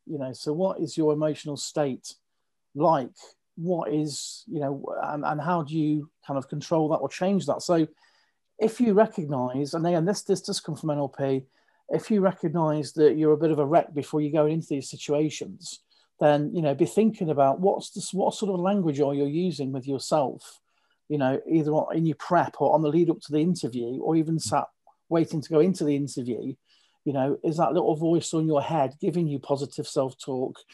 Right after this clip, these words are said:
Speaker 1: What, you know, how are you feeling? And, and if it's not productive, then how would you rather feel? You know, what would be a more, um, appropriate way of saying to yourself, you know, that, that you, you're going to do well and that you've, you know, you've got the qualifications, you've got the experience, you really want this position.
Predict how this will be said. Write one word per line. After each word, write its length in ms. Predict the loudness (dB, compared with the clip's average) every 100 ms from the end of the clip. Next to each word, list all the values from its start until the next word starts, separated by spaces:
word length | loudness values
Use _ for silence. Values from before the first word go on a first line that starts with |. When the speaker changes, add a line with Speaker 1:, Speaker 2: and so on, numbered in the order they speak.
| _ _ _ -6
Speaker 1:
What, 400 | -2 0 0 0
you 60 |
know, 80 | 2
how 180 | 2 2
are 60 |
you 180 | 4 0
feeling? 540 | 0 2 4 2 0 -8 _ _ -4
And, 260 | -2 0
and 160 | 0 -2
if 100 | 0
it's 220 | -4 -2
not 220 | 0 0
productive, 460 | -2 -2 -2 -4 -4
then 120 | -2
how 180 | 0 2
would 140 | 2
you 120 | 2 4
rather 280 | 4 4
feel? 420 | 2 0 0 -2 -12 -20 -20 -20 _ -4
You 80 |
know, 120 | 0 2
what 200 | 4 2
would 120 | 4
be 120 | 4
a 40 |
more, 460 | 4 4 4 4 2 _ _ _ 0
um, 560 | 2 4 4 2 -2 -8
appropriate 560 | -4 0 0 2 2
way 240 | 4 2 4
of 140 | 2
saying 260 | 0 0 0
to 140 | -2
yourself, 600 | -4 0 -2 -2 -10 -20 _ _ _ -6
you 80 |
know, 180 | -2 -2
that, 280 | -2 -4 -4
that 180 | -8 -4
you, 120 | -6 -4
you're 140 | -2
going 200 | 0 0
to 120 | -2
do 180 | -4 -2
well 260 | 2 2 2
and 120 | 0
that 100 | 0
you've, 280 | 0 0 -6 _ _ -20 -6
you 80 | -2
know, 80 |
you've 180 | 0 0
got 140 | 0 -2
the 60 |
qualifications, 800 | 0 0 -2 0 0 0 -4 -6
you've 100 | -4
got 140 | -4 0
the 80 |
experience, 800 | -2 -4 0 2 4 2 -2 -4
you 80 | -4
really 260 | 4 6 6
want 160 | 4
this 120 | -2
position. 600 | -10 -6 -6 -4 -6 -6